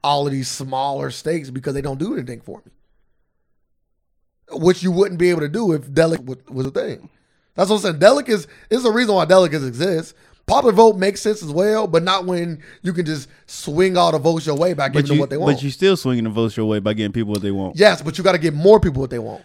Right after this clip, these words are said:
Speaker 2: No, you don't.
Speaker 1: You
Speaker 2: That,
Speaker 1: do.
Speaker 2: that, they, they just, they basically breaking it down, like, from state and just going, like, ethnic-, uh, ethnicity, race. They going by, by race.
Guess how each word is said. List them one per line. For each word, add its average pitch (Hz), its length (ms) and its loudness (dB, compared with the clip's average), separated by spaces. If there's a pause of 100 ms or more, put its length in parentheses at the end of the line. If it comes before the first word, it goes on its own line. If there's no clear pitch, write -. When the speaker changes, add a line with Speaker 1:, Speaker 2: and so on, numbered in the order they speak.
Speaker 2:
No, 151 280 2
you 123 120 2
don't. 139 340 2
Speaker 1:
You 117 40 -2
Speaker 2:
That, 131 180 4
Speaker 1:
do. 330 80 2
Speaker 2:
that, 147 300 4
they, 170 300 6
they 151 260 2
just, 147 180 2 (100)
they 160 140 8
basically 156 360 8
breaking 139 340 6
it - 20 -2
down, 139 300 6
like, 127 160 6
from 113 160 -6
state 156 400 4
and 123 120 0
just 123 160 0
going, 135 300 4
like, 123 380 2
ethnic-, 127 280 2 (400)
uh, 123 460 4
ethnicity, 127 520 -4 (100)
race. 127 480 0
They 135 160 -6
going 139 200 2
by, 127 280 4
by 113 320 -2
race. 120 500 0